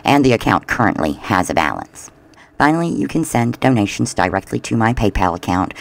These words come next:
via kate bonnie twenty at gmail dot com. Yes, I am asking you to trust me with your money and see that it goes to the cause.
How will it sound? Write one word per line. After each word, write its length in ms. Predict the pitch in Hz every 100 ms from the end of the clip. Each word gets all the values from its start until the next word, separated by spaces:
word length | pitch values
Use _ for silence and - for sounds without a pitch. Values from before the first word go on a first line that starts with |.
| - -
via 180 | 107 95
kate 280 | - 131
bonnie 260 | - 110 120
twenty 480 | 123 92 98 92 -
at 200 | 85 87
gmail 400 | - 87 85 87
dot 220 | 90 78
com. 300 | - 52 50 - - - - -
Yes, 400 | 98 85 - - -
I 100 | 95
am 260 | 87 113 113
asking 500 | 95 95 - 98 92
you 100 | 123
to 100 | -
trust 300 | 87 - -
me 120 | 90
with 160 | 98
your 160 | - 110
money 300 | 90 67 67 - - -
and 180 | - -
see 180 | - 120
that 120 | 117
it 80 | 107
goes 240 | 95 90
to 80 | -
the 80 | -
cause. 480 | - 58 - -